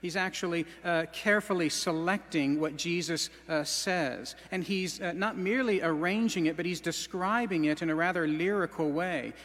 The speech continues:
He's putting to-, putting it together in these individual units, uh, general events, uh, events about conflict, uh, events that are,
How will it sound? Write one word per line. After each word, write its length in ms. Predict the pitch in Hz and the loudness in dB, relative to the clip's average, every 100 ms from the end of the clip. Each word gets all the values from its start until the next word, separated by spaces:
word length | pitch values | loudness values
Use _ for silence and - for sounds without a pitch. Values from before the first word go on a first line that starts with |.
| - | -8
He's 120 | 165 | -8
putting 320 | - 214 208 | -2 0 0
to-, 100 | 180 | -2
putting 380 | 160 - 202 196 | -6 -4 -2 -2
it 80 | 190 | -2
together 300 | 175 180 180 | -2 0 0
in 60 | |
these 140 | 175 - | -2 -2
individual 760 | 190 190 165 175 160 175 170 | -4 0 0 0 0 0 0
units, 600 | 151 156 175 160 - - - - - | -2 0 2 0 -2 -10 -12 -18 -4
uh, 140 | 160 | -2
general 440 | 143 180 180 170 165 | 0 0 0 2 2
events, 500 | 151 160 139 127 - - | 4 2 2 -2 -8 -6
uh, 100 | 165 156 | -4 -2
events 340 | 151 165 175 | 0 2 2
about 260 | 170 156 - | 2 2 0
conflict, 680 | - 170 165 156 147 127 - - - | -2 2 2 0 -2 -2 -8 -16 -6
uh, 200 | 165 147 | -2 0
events 540 | 170 135 170 170 - - | 0 0 2 0 -2 -2
that 200 | 160 160 | -4 0
are, 280 | 151 151 | 2 2